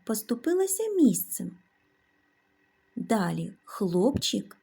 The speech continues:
допомагає бабусі. І остання хлопчик допоміг відкрити двері. Діти,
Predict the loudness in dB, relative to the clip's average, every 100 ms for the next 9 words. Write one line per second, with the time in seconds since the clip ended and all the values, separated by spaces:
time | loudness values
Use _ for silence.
0 | _ _ -2 0 4 4 4 0 0 2
1 | 2 2 -2 -4 -4 -4 -4 -6 _ _
2 | _ _ _ _ _ _ _ _ _ _
3 | _ _ -2 0 0 -2 -6 -4 -2 0
4 | -2 -2 -12 _ _ -16 -6 0 0 0
5 | -2 -6 -6 -12 _ _ _ _ _ -4
6 | -4 -2 -2 0 2 2 0 -2 -2 -2
7 | 0 -2 0 -2 -2 -6 -12 _ _ _
8 | _ _ _ _ _ _ _ _ _ _
9 | _ _ _ _ _ _ _ _ _ _
10 | _ _ _ _ _ _ _ _ _ _
11 | -18 -12 -10 -12 -16